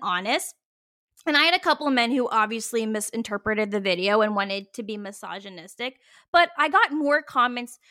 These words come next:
supporting my opinions and validating how I feel. So, like, from time to time, yes, like, being single stings, even if I go to a wedding, but I know that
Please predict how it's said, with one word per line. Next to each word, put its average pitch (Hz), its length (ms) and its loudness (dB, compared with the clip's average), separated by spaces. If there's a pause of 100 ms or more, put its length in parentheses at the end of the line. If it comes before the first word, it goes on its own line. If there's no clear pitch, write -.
(140)
supporting 247 800 2
my 220 320 4
opinions 214 560 -6
and 214 240 -8 (800)
validating 247 640 2
how 220 340 0
I 220 220 -4
feel. 220 640 -2 (280)
So, - 120 -6
like, 427 140 2
from 440 160 -2
time 466 200 2
to 480 120 -2
time, 453 220 0 (180)
yes, 220 160 -6
like, 240 160 -2
being 320 260 0
single 269 400 0
stings, 262 600 -4 (200)
even 320 240 0
if 359 100 -6
I 339 80 2
go 277 180 2
to 277 80 0
a 254 100 2
wedding, 233 480 -2
but 240 240 -2 (600)
I 320 340 4
know 302 260 2
that 285 240 2